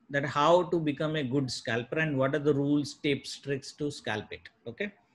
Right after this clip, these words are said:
so basically scalping has to be on levels.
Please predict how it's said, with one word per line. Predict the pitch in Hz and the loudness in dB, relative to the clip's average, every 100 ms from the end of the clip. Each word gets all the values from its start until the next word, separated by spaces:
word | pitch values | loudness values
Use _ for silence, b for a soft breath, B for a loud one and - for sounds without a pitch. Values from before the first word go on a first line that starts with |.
| b b b b b | b b b b b
so | - 180 180 | -4 2 4
basically | 170 190 226 226 226 | 6 6 6 6 6
scalping | - 170 165 202 190 | 6 4 4 2 2
has | 156 156 - | 2 0 0
to | 196 | 0
be | 175 175 175 | 0 0 0
on | 143 113 | 2 2
levels. | 110 147 214 - | 2 0 -2 -8